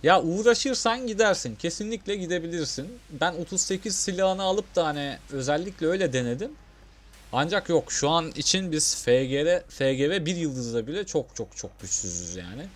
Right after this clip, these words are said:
Burayı kırk iki levelde bir daha denemek istiyorum ama yani F G V'den umudumu kesmedim. O son boss'u ben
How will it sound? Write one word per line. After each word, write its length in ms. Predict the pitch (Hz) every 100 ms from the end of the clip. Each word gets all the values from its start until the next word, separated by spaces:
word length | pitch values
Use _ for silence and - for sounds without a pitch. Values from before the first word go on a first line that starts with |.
| - - -
Burayı 320 | 190 240 208
kırk 240 | 226 202 175
iki 200 | - 214
levelde 440 | 165 135 165 214
bir 160 | 202 170
daha 180 | 180
denemek 320 | 180 165 180 190
istiyorum 380 | - 175 151 120
ama 160 | 117
yani 200 | 135 139
F 220 | 131 156
G 200 | 151 160
V'den 220 | 147 151 190
umudumu 380 | 156 143 160
kesmedim. 600 | 190 180 - 135 131 226 - - - - -
O 100 | 151
son 300 | - 233 190
boss'u 240 | 185 202
ben 160 | 196